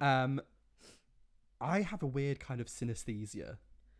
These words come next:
Speaker 2: but only in a specific moment. Whenever I do bingo
Speaker 1: Uh-huh.
Speaker 2: and the number twenty-five comes out,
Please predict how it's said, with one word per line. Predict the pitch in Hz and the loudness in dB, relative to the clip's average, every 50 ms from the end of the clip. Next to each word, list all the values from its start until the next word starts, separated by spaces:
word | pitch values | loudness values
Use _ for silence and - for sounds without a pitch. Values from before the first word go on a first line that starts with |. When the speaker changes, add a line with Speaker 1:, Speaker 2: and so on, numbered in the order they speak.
| - - _ _ _ _ - | -20 -20 _ _ _ _ -10
Speaker 2:
but | - - - | -8 -4 0
only | 139 131 127 135 - | 0 0 0 0 0
in | 131 123 | 0 -2
a | 113 | -2
specific | - - - - - - - 151 - - - 117 - - | -2 -2 -4 -4 -4 -2 -2 -2 -2 -2 -4 -4 -2 0
moment. | 123 107 107 101 92 80 80 78 - - - | 0 0 0 0 -2 -4 -6 -8 -12 -10 -6
Whenever | 127 131 151 156 180 175 | -2 0 0 2 4 2
I | 180 | 4
do | 170 180 165 | 4 2 2
bingo | - 165 160 143 - 98 69 67 - 151 - | 2 2 0 0 -2 -2 -4 -4 -6 -6 -4
Speaker 1:
Uh-huh. | 269 226 208 202 208 240 - _ - - | -2 -2 -2 -2 -4 -6 -10 _ -4 0
Speaker 2:
and | 123 | 0
the | 123 120 | 2 2
number | 123 127 | 0 0
twenty-five | - - 143 131 131 - - - 127 127 120 - | 0 0 0 0 0 -2 -4 -2 -2 -2 -2 -4
comes | - - 98 95 - | -6 -8 -8 -6 -6
out, | - 60 69 101 - | -6 -6 -6 -8 -8